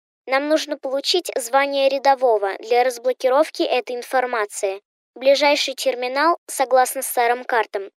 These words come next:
находится вот здесь, но в его сохранности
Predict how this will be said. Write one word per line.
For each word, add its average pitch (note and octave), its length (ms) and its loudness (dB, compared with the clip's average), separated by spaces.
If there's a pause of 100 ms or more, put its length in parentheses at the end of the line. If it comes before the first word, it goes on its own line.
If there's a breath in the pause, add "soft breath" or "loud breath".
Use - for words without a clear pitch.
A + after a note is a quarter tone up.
(220)
находится B3 640 0
вот E4 320 6
здесь, A3 580 0 (400)
но C#4 160 2
в C4+ 60 0
его C#4+ 240 2
сохранности F4 880 2